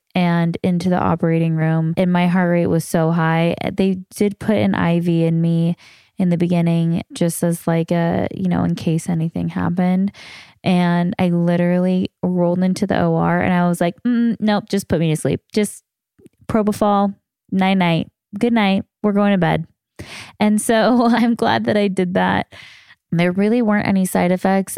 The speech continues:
after the procedure for about six hours. It's, like, a little bit hard to swallow. It can kinda seem like you have a stroke on, like, one side of your face, whatever s-,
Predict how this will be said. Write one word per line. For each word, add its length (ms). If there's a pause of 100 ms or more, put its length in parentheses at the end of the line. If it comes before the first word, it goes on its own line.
after 680 (320)
the 80
procedure 600
for 200
about 300
six 260
hours. 600
It's, 180
like, 140
a 80
little 200
bit 160
hard 280
to 80
swallow. 960
It 100
can 160
kinda 260
seem 200
like 160
you 60
have 100
a 40
stroke 640
on, 160
like, 220
one 320
side 300
of 100
your 140
face, 420
whatever 320
s-, 160